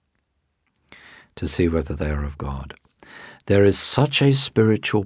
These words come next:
pride in so many Christians that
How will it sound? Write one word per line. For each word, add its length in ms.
pride 760
in 200
so 240
many 180
Christians 880
that 360